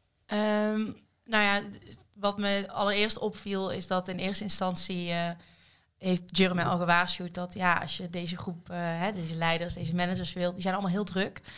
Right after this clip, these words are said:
Ehm, dus, eh, ik vraag me af of ze mee willen doen. Ehm, nou, daar heb ik, eh, echt geen seconde last van gehad. Ehm, he-, heel veel mensen reageerden enthousiast, wilden graag meewerken, waren heel benieuwd,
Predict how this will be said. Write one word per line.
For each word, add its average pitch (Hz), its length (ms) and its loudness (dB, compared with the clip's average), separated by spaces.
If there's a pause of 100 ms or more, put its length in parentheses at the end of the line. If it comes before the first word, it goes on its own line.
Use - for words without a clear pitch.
(400)
Ehm, 185 640 6
dus, 185 340 8
eh, 180 260 6
ik - 80 -6
vraag 214 200 4
me 202 80 -4
af 196 100 -4
of 208 120 -4
ze 196 120 2
mee 185 200 4
willen 240 180 0
doen. 254 300 -4 (640)
Ehm, 180 720 4 (340)
nou, 185 320 6
daar 185 160 -4
heb 185 100 -2
ik, 190 200 -14
eh, 185 280 -2
echt - 220 -6
geen 208 180 0
seconde 226 300 0
last 196 240 -2
van 240 160 -4
gehad. 233 460 -2
Ehm, 185 500 2
he-, 208 340 4
heel 220 320 2
veel 220 120 -2
mensen 208 300 2
reageerden 190 480 2
enthousiast, 233 600 4
wilden 202 260 -6
graag 190 260 -2
meewerken, 214 640 4
waren 180 240 -2
heel 202 140 0
benieuwd, 202 440 4